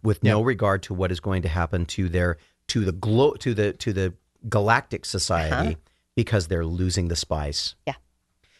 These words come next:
Speaker 1: Yeah, I've, I'm, I, I think for me, that was one of the things that I related to Stilgar on. Maybe part of it's because I'm closer in age to Stilgar than I am
Speaker 2: <laughs>
Speaker 1: Paul or to Leto, um,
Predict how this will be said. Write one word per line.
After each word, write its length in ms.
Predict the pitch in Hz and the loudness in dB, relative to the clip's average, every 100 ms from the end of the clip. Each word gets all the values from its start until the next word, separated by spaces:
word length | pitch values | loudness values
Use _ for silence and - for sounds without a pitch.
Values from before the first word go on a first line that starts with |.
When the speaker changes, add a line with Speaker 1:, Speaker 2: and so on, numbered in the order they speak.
| _ _ | _ _
Speaker 1:
Yeah, 220 | 131 110 - | 0 2 4
I've, 260 | 117 113 - | 2 0 0
I'm, 460 | 117 113 113 113 - _ - 78 - | 4 4 4 0 -4 _ -14 -12 -2
I, 140 | 113 98 | 0 2
I 120 | 113 | 2
think 200 | 139 135 | 0 0
for 100 | 117 | 2
me, 180 | 113 107 | 4 4
that 140 | 104 | 2
was 120 | 104 | 0
one 160 | 104 113 | 0 0
of 60 | |
the 60 | 104 | -2
things 340 | - 98 98 87 | -2 -2 0 0
that 140 | 90 | 0
I 100 | - | 2
related 600 | 110 104 98 104 123 107 | 2 2 0 2 2 0
to 100 | - | -2
Stilgar 520 | 101 - 110 92 80 - | -4 0 0 2 0 -2
on. 320 | 76 76 73 - _ _ _ _ _ _ | -4 -6 -8 -14 _ _ _ _ _ _
Maybe 300 | - 120 127 | 2 2 2
part 260 | - 127 104 | 2 2 2
of 60 | |
it's 140 | 101 - | 0 -4
because 500 | 113 107 92 92 - _ _ _ - | -4 0 0 0 -4 _ _ _ -2
I'm 140 | 113 | 0
closer 340 | 110 120 107 107 | 2 0 2 0
in 80 | 98 | 0
age 200 | 98 - | 0 -2
to 80 | 101 | -4
Stilgar 640 | - 131 95 80 82 92 | 0 0 2 -2 -2 -2
than 120 | 95 | -2
I 100 | 82 87 | 0 0
am 180 | 87 90 - | 2 0 2
Speaker 2:
<laughs> 100 | - | 2
Speaker 1:
Paul 380 | 90 78 95 _ _ _ _ _ - | 2 2 -2 _ _ _ _ _ 0
or 100 | 101 | 0
to 120 | 123 | 2
Leto, 500 | 120 104 101 80 107 _ _ _ _ - | 2 2 2 0 -2 _ _ _ _ -2
um, 720 | 95 92 85 85 85 87 85 | 0 0 0 0 0 -2 -4